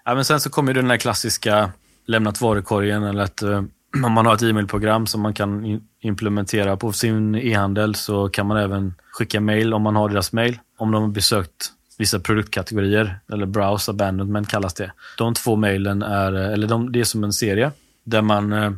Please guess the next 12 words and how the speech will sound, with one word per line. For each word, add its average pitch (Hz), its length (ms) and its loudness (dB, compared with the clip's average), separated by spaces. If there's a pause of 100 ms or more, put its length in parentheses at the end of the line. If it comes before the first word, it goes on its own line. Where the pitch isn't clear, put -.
(240)
fortsätter 113 400 0
då 131 340 2
och 113 340 0
kanske 120 420 -2 (220)
berättar 117 480 2
om 113 140 4
de 117 160 2
här 113 80 4
produkterna 110 640 -2
eller 110 140 2
man 107 160 0
visar, 104 480 -2